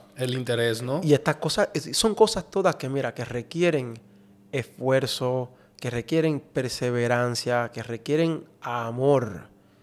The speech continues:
Speaker 2: ¿Me
Speaker 1: Ya.
Speaker 2: entiendes? Porque yo a mis estudiantes, si no le doy cariño, nada va a funcionar.
Speaker 1: Sí.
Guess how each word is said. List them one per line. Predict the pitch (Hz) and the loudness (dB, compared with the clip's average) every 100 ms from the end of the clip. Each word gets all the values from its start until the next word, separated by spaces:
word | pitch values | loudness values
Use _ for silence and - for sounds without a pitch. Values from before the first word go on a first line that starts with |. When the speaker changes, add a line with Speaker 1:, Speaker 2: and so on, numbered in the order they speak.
| _ _ - | _ _ -18
Speaker 2:
¿Me | 123 | -10
Speaker 1:
Ya. | 113 | -6
Speaker 2:
entiendes? | 120 165 | 2 4
Porque | 123 117 117 | 4 0 0
yo | 127 165 | 4 6
a | |
mis | 156 131 | 6 0
estudiantes, | 120 123 156 147 120 | -2 0 0 0 -4
si | 113 | -6
no | 117 | -2
le | 165 | 4
doy | 156 170 | 6 6
cariño, | 165 151 196 180 139 117 | 4 2 2 0 -2 -4
nada | 113 113 156 | -6 0 4
va | 135 | 6
a | 139 | 4
funcionar. | 135 117 107 131 107 | 0 -8 -4 -4 -4
Speaker 1:
Sí. | - | -4